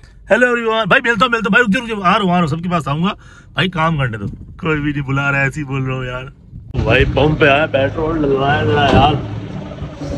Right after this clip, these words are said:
कल भी नहीं डलवाया और अभी डलवा रहा है petrol। भाई बिना डलवा रहा हूँ तीन हज़ार रुपये का, क्योंकि तुम्हें पता है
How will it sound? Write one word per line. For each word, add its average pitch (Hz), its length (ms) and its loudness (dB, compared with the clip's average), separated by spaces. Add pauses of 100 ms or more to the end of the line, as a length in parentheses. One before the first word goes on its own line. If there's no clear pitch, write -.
(400)
कल 190 140 6
भी 190 120 0
नहीं 196 160 4
डलवाया 175 440 4
और 175 180 4
अभी 165 180 2
डलवा 139 300 4
रहा 143 100 0
है - 120 -6
petrol। 151 360 0 (840)
भाई 165 160 4
बिना 175 220 2
डलवा 165 280 4
रहा 185 80 4
हूँ 180 100 0
तीन 175 180 0
हज़ार 180 180 4
रुपये 165 220 2
का, 160 140 4
क्योंकि 151 280 0
तुम्हें 143 200 -4
पता 143 200 2
है - 300 0